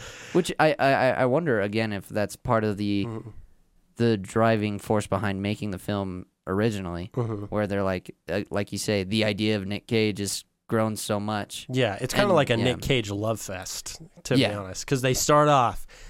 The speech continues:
Speaker 1: the character is watching a Nick Cage movie.
Speaker 2: Yeah.
Speaker 1: The,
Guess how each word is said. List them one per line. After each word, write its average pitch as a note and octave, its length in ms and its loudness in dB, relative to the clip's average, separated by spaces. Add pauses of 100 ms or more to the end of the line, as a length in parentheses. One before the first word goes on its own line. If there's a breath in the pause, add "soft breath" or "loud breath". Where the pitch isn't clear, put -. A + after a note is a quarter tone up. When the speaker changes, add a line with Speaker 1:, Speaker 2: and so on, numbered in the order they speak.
(140 loud breath)
Speaker 1:
the C#3 100 2
character C#3 480 2
is G#2+ 100 2
watching C3 500 4
a C3 80 4
Nick B2+ 220 2
Cage C3 380 0
movie. G2 400 -6
Speaker 2:
Yeah. G#2+ 380 2 (140)
Speaker 1:
The, A2 400 4